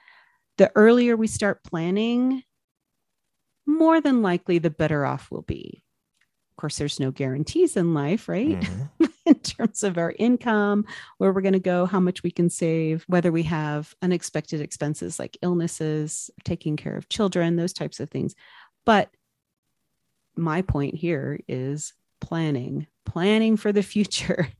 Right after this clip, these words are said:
Speaker 1: <laughs> I feel like a broken record sometimes, but planning can make all the difference. It, you know, if you're having a big wedding for two hundred fifty people,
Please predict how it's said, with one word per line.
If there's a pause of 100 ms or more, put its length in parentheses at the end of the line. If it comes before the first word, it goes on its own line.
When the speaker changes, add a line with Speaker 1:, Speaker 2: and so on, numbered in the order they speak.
(420)
Speaker 1:
<laughs>
I
feel
like
a
broken
record
sometimes,
but (520)
planning
can
make
all
the
difference.
It,
you
know,
if
you're (220)
having
a
big
wedding
for (120)
two
hundred
fifty
people,